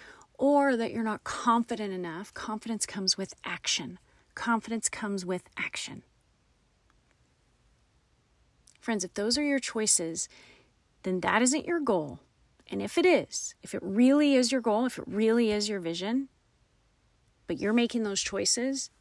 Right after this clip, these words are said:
you will not get it. You will not get there. So decide.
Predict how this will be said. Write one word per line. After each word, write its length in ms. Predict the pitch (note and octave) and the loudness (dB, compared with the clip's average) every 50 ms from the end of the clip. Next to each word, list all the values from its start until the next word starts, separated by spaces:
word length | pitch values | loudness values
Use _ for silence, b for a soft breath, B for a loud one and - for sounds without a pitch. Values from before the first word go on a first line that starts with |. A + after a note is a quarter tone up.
| _ _ G#3 | _ _ 0
you 300 | G#3 A#3 A#3+ C4 C4 - - | 2 4 4 4 2 0 -2
will 360 | A3 A3 G#3 G#3 G#3 G#3 - _ - | 0 2 2 2 0 -2 -6 _ -4
not 300 | F#3 F3 E3 E3 - - _ _ - | -2 0 0 0 -2 -4 _ _ -10
get 180 | F3+ F3+ D#3+ C#3+ | -6 -6 -6 -6
it. 280 | - - - - - - _ - - - _ _ _ _ _ _ _ _ _ _ _ _ - | -8 -12 -12 -14 -16 -18 _ -20 -20 -20 _ _ _ _ _ _ _ _ _ _ _ _ -10
You 160 | - F#3 G3 | -6 -6 -4
will 200 | F3+ F#3+ G#3 A3 | 0 2 2 4
not 220 | A#3 A#3 A3+ A#3 - | 4 4 4 2 0
get 160 | - F3 - | -2 -6 -6
there. 220 | - - - - - _ _ _ _ _ _ _ _ _ _ _ _ _ _ _ _ _ _ _ _ _ _ _ _ _ _ _ _ _ _ _ _ _ _ _ _ _ _ _ _ _ _ _ _ _ _ _ _ _ _ _ _ _ _ _ | -8 -10 -12 -12 -14 _ _ _ _ _ _ _ _ _ _ _ _ _ _ _ _ _ _ _ _ _ _ _ _ _ _ _ _ _ _ _ _ _ _ _ _ _ _ _ _ _ _ _ _ _ _ _ _ _ _ _ _ _ _ _
So 180 | - - - G#3+ | -4 -4 -4 -2
decide. 560 | F3 G3 F#3+ - - F#3 E3+ - - - - | 2 4 4 4 4 4 0 -6 -8 -12 -14